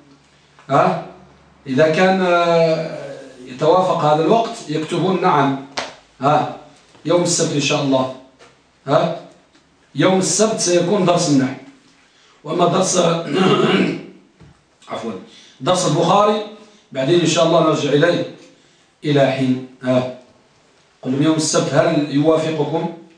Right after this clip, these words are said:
والإخوة الذين يتابعوننا على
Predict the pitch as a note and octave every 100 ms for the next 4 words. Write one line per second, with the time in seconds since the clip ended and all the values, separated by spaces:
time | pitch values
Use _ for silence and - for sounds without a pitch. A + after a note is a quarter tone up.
0 | _ _ _ _ _ _ _ _ _ _
1 | _ _ _ _ _ _ _ _ _ _
2 | _ _ _ _ - C#3+ F3+ F#3 F3+ F3
3 | F3 E3 E3 E3 D#3 F3 D#3+ D#3 D3+ D3
4 | C#3 C#3 -